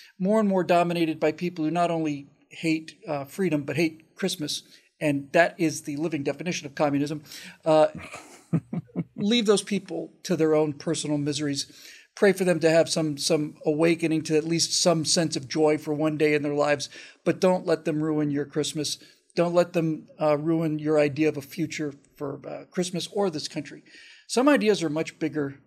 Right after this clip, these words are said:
than, than mask mandates and, and, and petty politicians, and, and this is one of them. And, um, and the future of Christmas just depends on, on you, and depends on how you are willing to, to make,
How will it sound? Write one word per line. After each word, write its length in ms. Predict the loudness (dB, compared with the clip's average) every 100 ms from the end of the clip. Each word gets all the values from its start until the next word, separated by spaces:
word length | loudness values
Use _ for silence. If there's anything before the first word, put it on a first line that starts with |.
| _
than, 300 | 0 0 -2 -8
than 440 | -4 -2 -2 -8 -16 _ _ _ _ _ -4
mask 400 | 0 2 2 0
mandates 560 | 0 0 -2 -4 -6
and, 300 | -8 -10 -12 -10
and, 240 | -8 -8 -8
and 240 | -8 -6 -2
petty 200 | -2 -2
politicians, 680 | -6 -6 -6 -10 -10 -8 -6
and, 160 | -6
and 200 | -4 -4
this 140 | -2 -4
is 120 | -4
one 160 | -2 -2
of 100 | -4
them. 140 | -14 _ -20 _ _ -4
And, 360 | 0 0 -2 -4
um, 440 | -2 0 -2 -6 -12 -20 -10
and 100 | -2
the 60 | 0
future 280 | 0 -2 -2
of 40 |
Christmas 360 | 0 0 0 -4
just 180 | -6 -6
depends 320 | -2 0 2
on, 360 | 0 0 -4 -2
on 160 | 0
you, 180 | 0 -4 -8 -20 -8
and 100 | -6
depends 320 | -2 0 2
on 140 | 2 2
how 180 | 2 0
you 480 | -2 -4 -4 -6 -12 _ _ _ _ _ 0
are 120 | 0
willing 400 | 2 2 2 0
to, 120 | -4
to 300 | -8 -6 -4
make, 480 | 0 0 0 -4